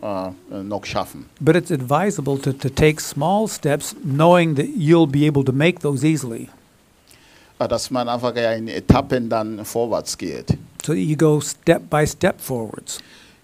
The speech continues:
Speaker 1: Jahresvorsätze sind sehr schwer und oft das auch einfach nicht zu schaffen.
Speaker 2: Uh, f-, when you're making, uh, uh, total plans for the year, many times those are, those are big and difficult and hard to fulfill.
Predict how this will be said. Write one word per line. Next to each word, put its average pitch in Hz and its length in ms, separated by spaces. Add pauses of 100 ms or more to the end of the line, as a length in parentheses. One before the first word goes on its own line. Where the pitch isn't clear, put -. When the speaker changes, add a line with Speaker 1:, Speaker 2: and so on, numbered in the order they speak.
(100)
Speaker 1:
Jahresvorsätze 135 1500
sind 113 280
sehr 120 260
schwer 143 540 (160)
und 117 400
oft 120 280
das 120 240
auch 110 380
einfach 104 320
nicht 98 200
zu 95 120
schaffen. - 440 (380)
Speaker 2:
Uh, 143 120
f-, 139 140
when 139 220
you're 143 80
making, 151 440 (880)
uh, 165 40
uh, 147 180 (520)
total 180 360
plans 151 640
for 147 160
the 139 100
year, 147 640
many 156 180
times 160 220
those 151 180
are, 139 120
those 139 220
are 139 60
big 160 380
and 135 120
difficult 156 460
and 135 100
hard 139 220
to 135 60
fulfill. 139 500